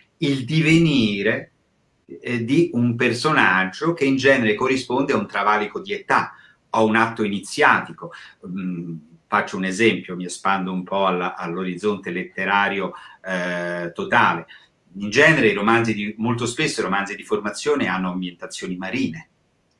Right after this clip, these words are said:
perché il mare viene considerato il luogo do-, un luogo di iniziazione. Pensa-, pensiamo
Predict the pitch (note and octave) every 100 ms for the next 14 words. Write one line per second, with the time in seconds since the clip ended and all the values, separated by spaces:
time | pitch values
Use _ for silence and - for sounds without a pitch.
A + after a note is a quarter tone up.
0 | _ - F#2+ A2+ A2+ A#2+ D3 G#2 E2+ E2+
1 | E2+ F#2+ F2+ G2+ G2 - A2+ A2 F2+ F2
2 | - G2+ - - _ _ B2+ B2 A2 F#2+
3 | F2+ F#2 G2+ F2+ F#2+ F#2+ G2 G#2+ G#2 G#2
4 | G2 G2+ - G#2 F#2 G2 - G2 F#2+ -
5 | C3+ A#2+ F#2+ E2 - F#2 - G#2 G#2 -
6 | F#2+ F2+ A2 G#2